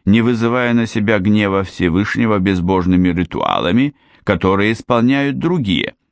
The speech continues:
Однако в то же время конфессиональное многообразие встречалось уже практически повсюду.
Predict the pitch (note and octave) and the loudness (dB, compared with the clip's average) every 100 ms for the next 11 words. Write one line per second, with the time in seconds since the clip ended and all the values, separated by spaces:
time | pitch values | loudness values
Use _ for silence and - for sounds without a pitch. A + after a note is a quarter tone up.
0 | _ _ _ _ - - G#2+ B2 G3+ - | _ _ _ _ -20 -4 -2 0 -2 -2
1 | F3 - E3 D#3 D3 F#3 E3 C#3+ A2 B2 | -4 -4 -2 -2 -2 -2 0 -2 -4 -4
2 | B2 B2+ - C3 C3 C3+ B2 A#2 A2+ G#2+ | -2 -2 -2 -2 0 0 0 -2 -2 0
3 | G#2 G#2 F2 F#2 E2+ D2+ - - F#2 C3+ | -2 -2 -2 -2 -2 -4 -6 -6 -4 -2
4 | D#3+ - _ _ _ - B2+ G2+ - F#2 | -4 -10 _ _ _ -4 0 0 0 0
5 | G#2 A2+ A2+ G#2 G#2 A#2+ A#2+ G#2 F2 G#2 | 0 -2 -2 -2 -2 -4 -4 -6 -4 -6
6 | - A#2 B2 A#2 - A#1+ G#1+ A1+ | -4 -4 -2 -6 -8 -12 -10 -12